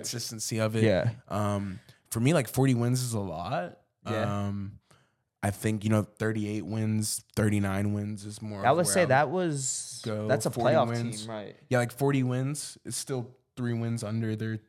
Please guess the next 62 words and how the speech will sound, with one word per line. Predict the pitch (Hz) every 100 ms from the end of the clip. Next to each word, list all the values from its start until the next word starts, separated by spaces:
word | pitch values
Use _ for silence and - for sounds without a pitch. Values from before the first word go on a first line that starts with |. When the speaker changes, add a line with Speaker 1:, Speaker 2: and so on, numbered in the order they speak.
| _ -
Speaker 2:
total, | - 107 113
but | 110 104 - - _ _
I | - 117
kinda | 127 113
think | 110 110 101
that | 104
that's | 95 101 -
why | 101 101 101
is | 110
they, | 110 113
they | 98 120
haven't | 123 127 120 -
played | 107 110
long | 110 113
enough | 117 117 -
together | 120 117 113
really | 120 120 113
to | 107
build | 104 104
that | 101
continuity. | 101 104 104 104 107 107 104
And | 98
then | 104 104 - - _
on | - 113
top | - 131 131
of | 123
that, | 120 117
they | 113
also | 110 -
have | 113 104
two, | - 107
like, | 104 98 -
top-heavy | 101 104 110 101 98
guards | 98 95 98
that | 104 95
do | 101
the | 101
same | 98 101 101
thing. | - 85 101 113 _
Speaker 1:
Mm, | 110 113 113 110
Speaker 2:
Um, | 101 98 90 87 107
Speaker 1:
true. | - 104 98
Speaker 2:
in | 107
terms | - 110 107
of, |
like, | 110 104
Speaker 1:
DeJounte |
and | 104
Trey. | 120
Speaker 2:
facilitating | 110 104 107 113 107 107 107 107
and, | 101
like, | 104 101
scoring, | - - 107 104 104
like, | 104
there's | 107 104
not | 110 101 -
a | 104
ton | - 107 107
of, | 104 -
like, | 107 -
differences. | 113 - 110 104 123 123 131 -
Speaker 1:
Mm. | 107 101 98